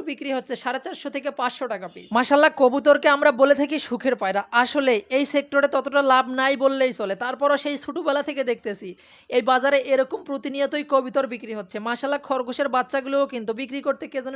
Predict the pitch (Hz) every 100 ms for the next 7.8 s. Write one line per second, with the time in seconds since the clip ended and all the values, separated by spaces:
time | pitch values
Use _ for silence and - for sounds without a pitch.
0 | 262 247 254 - - - 226 254 269 -
1 | 247 254 254 262 - 262 254 226 240 269
2 | 208 165 170 - - 254 285 269 294 269
3 | 285 285 277 262 277 269 285 320 269 277
4 | 254 262 269 262 247 240 240 233 247 262
5 | 277 262 277 302 254 262 247 240 233 196
6 | 180 196 269 294 320 - 269 269 - 320
7 | 277 277 302 294 285 285 294 311